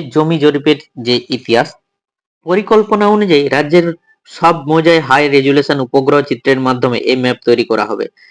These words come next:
সেই জন্য সাহায্য নেওয়া হবে ড্রোন ক্যামেরার। প্রতিটি মৌজা ধরে ফিজিক্যাল ভেরিফিকেশন হবে। রাজ্য সরকারের হয়ে এই কাজ তত্ত্বাবধান করছে Directorate of Land Record and Survey বিভাগ। নবান্নের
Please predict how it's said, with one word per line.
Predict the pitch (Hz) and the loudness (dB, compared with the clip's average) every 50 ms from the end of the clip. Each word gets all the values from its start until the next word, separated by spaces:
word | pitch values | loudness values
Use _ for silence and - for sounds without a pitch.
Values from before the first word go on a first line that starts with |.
| _ - - - _ _ - | _ -20 -20 -20 _ _ -2
সেই | - 175 180 | 0 0 2
জন্য | 185 208 190 165 143 147 143 _ | 2 0 0 0 -2 -4 -6 _
সাহায্য | - - 143 139 143 143 139 156 | -8 -2 0 0 0 0 0 -2
নেওয়া | 156 151 151 156 147 | -2 0 0 0 0
হবে | 151 135 120 120 | 0 2 2 0
ড্রোন | 110 110 117 147 156 156 151 | 0 2 2 2 2 2 0
ক্যামেরার। | 139 - 127 117 110 104 98 98 - _ _ _ _ _ _ _ _ _ _ _ _ _ _ _ _ _ - | -2 -2 -2 -2 -2 -4 -4 -6 -8 _ _ _ _ _ _ _ _ _ _ _ _ _ _ _ _ _ -6
প্রতিটি | 160 165 170 220 196 208 214 | -6 -4 -2 -2 -2 0 0
মৌজা | 208 180 170 170 175 170 196 185 | 0 2 2 2 2 2 2 2
ধরে | 165 180 170 139 123 135 135 _ _ | 4 4 2 2 0 -2 -6 _ _
ফিজিক্যাল | - 160 147 160 180 180 190 175 165 | -6 -6 -4 -2 0 0 2 0 2
ভেরিফিকেশন | 160 151 139 147 143 156 139 160 147 - 160 151 | 2 0 0 0 0 0 0 0 0 0 -2 -2
হবে। | 151 147 139 139 160 - - _ _ _ _ _ _ _ _ _ _ _ | 0 0 2 2 0 0 -2 _ _ _ _ _ _ _ _ _ _ _
রাজ্য | 117 131 135 139 147 170 | -6 -4 -4 -2 -4 -4
সরকারের | 165 - 165 160 - 175 170 175 170 165 | -2 -2 -2 0 0 0 0 0 2 2
হয়ে | 170 160 143 - - 135 | 2 2 2 2 0 -2
এই | 147 | -2
কাজ | - 151 151 151 143 - | 0 0 -2 -2 -2 -6
তত্ত্বাবধান | - 135 131 _ 151 143 143 139 151 151 | -12 -14 -6 _ -2 -2 -2 -2 -4 -2
করছে | 143 156 156 147 151 - - - - - 113 | 0 0 0 0 0 -4 -6 -6 -4 -4 -2
Directorate | 127 135 151 147 151 - 151 139 147 151 147 - - | 0 0 0 -2 0 -2 0 0 0 -2 -2 -4 -4
of | - 135 131 117 113 117 120 | -2 -2 0 0 0 0 0
Land | 131 139 147 139 117 120 120 | 0 0 -2 -2 -2 -2 -2
Record | 127 127 - 143 147 143 131 - - 131 | -2 -2 0 -2 -2 -2 -2 -4 -4 -2
and | 131 127 123 - | -2 -2 -6 -4
Survey | - - 120 117 110 113 110 | -4 -2 -2 0 0 0 0
বিভাগ। | 110 110 110 110 107 98 - _ _ _ _ _ _ - | 0 0 -2 -2 -4 -6 -8 _ _ _ _ _ _ -10
নবান্নের | 127 139 151 165 202 208 202 202 208 208 | -8 -4 0 2 2 2 2 0 0 0